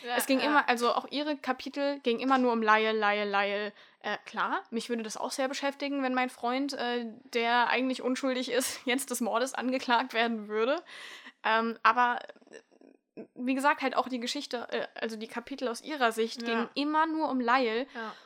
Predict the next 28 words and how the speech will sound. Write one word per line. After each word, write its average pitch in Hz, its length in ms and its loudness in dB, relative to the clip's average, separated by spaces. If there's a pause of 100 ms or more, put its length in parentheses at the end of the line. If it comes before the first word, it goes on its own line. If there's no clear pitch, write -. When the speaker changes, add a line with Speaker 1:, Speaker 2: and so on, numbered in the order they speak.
(140)
Speaker 2:
Und 262 120 0
ich 262 80 -2
dachte - 240 -4
mir 277 80 -6
so, 277 120 -4
"Jo, 269 220 0
aber 262 140 2
dann 247 120 -4
kann 285 180 0
ich 269 100 -2
auch 254 80 0
gleich 277 240 0
die - 80 -10
Kapitel 220 380 -4
aus 208 140 -2
seiner 214 280 2
Sicht 208 240 -8
lesen, 214 240 -2
dann 208 120 -6
brauche - 340 -4
ich 254 80 -10
das - 180 -6
nicht." 226 380 -4
Also 226 160 -2
Speaker 1:
Ja. 233 160 -2 (300)
Speaker 2:
wenn 247 340 -2
vor 233 180 -2
allem 233 300 0